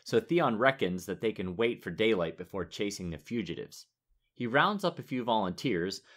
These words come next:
of various levels of willingness, from Walder Frey, who's keen on the idea of hunting humans, to Farlan the Kennelmaster,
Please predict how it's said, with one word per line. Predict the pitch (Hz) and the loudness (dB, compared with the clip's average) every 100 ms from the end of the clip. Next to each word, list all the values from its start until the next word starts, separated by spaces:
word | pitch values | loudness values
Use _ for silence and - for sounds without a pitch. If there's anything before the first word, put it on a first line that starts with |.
| - _ | -20 _
of | 120 107 104 | -6 -6 0
various | 160 156 101 87 - | 6 8 8 6 2
levels | 85 78 80 | 0 0 -6
of | 80 | 0
willingness, | 123 151 104 117 170 - _ _ _ _ _ _ _ | 4 4 2 0 -2 -4 _ _ _ _ _ _ _
from | 113 95 85 | -2 0 0
Walder | 110 120 117 | 4 4 4
Frey, | 104 160 151 120 123 - _ _ _ - 101 | 2 2 4 4 2 -6 _ _ _ -18 -4
who's | 117 98 - | -2 -2 -8
keen | - 170 165 151 | -6 -2 -2 -2
on | 120 | -2
the | 120 | 2
idea | 107 104 110 | 2 2 2
of | 98 101 | 2 0
hunting | - 98 87 | -2 -2 -4
humans, | 87 165 139 113 110 - - | 2 2 4 2 -2 -10 -6
to | 117 | -6
Farlan | - 175 151 110 101 | 4 6 6 4 0
the | |
Kennelmaster, | 98 156 131 98 90 - 87 | -2 -2 0 0 -2 -2 -2